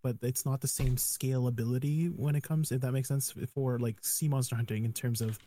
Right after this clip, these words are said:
you're spending so much time and effort to just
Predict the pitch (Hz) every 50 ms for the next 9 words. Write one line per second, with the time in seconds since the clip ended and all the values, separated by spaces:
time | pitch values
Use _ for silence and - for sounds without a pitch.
0 | - - _ _ _ _ - 135 - - - - 143 135 135 127 - - - 135
1 | 131 135 135 131 127 - - - - - 120 120 120 123 117 - 120 - - 113
2 | 110 - 120 113 113 - - - -